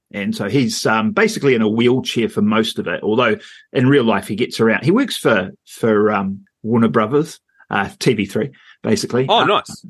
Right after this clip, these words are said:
Speaker 1: he, um, yeah, in real life he gets around on crutches, um, but, um, for the
Speaker 2: Okay.
Speaker 1: movie he was in, in a wheelchair. So, yeah. Um,
Speaker 2: Oh, I thought, I thought he was a great pick for the lead. I just, I don't know. I just, I just liked the way he acted. Like, he was great.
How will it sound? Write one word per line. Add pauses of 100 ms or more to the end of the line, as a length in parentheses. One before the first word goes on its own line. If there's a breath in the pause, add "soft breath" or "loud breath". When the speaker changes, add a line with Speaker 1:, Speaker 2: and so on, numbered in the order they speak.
Speaker 1:
he,
um,
yeah, (120)
in
real
life
he
gets
around
on
crutches,
um,
but,
um,
for
the
Speaker 2:
Okay.
Speaker 1:
movie
he
was
in,
in
a
wheelchair. (840)
So,
yeah. (600 loud breath)
Um,
Speaker 2:
Oh,
I
thought,
I
thought
he
was
a
great
pick
for
the
lead. (160)
I
just,
I
don't
know.
I
just, (460)
I
just
liked
the
way
he
acted. (160)
Like,
he
was
great.